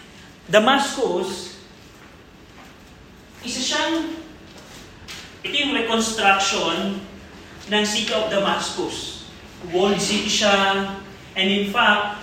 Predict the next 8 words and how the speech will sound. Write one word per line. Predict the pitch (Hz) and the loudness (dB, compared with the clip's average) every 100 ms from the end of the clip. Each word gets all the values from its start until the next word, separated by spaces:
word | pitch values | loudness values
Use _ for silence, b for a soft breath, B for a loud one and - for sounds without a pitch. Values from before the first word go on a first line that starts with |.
| - | -12
s-, | - - - 208 | -10 -8 -2 2
nung | 233 226 | 4 4
time | 240 294 262 | 2 2 2
ni | 226 254 | 0 4
Paul | 226 196 170 180 185 | 6 8 6 4 2
sa | 220 202 | 2 0
Syrian | - 240 240 240 208 208 214 | 0 0 0 4 4 4 2
province, | 196 202 196 - - - - - | 2 4 4 2 -2 -6 -10 -12